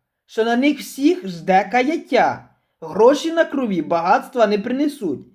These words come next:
Від жінки і матері в сльозах їх клянуть. І муки на вас будуть чекати страшні.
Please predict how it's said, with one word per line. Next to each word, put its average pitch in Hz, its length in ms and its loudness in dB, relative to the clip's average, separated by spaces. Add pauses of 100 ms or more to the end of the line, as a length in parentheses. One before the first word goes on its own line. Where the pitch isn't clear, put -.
(240)
Від 202 160 -8
жінки 247 400 0
і 285 60 4
матері 269 460 2
в - 60 -4
сльозах 208 520 0
їх 240 200 -10
клянуть. 220 560 -2
І 185 40 -2
муки 196 420 0
на 294 120 4
вас 196 260 2
будуть 165 280 -8
чекати 175 460 -2
страшні. 214 760 -4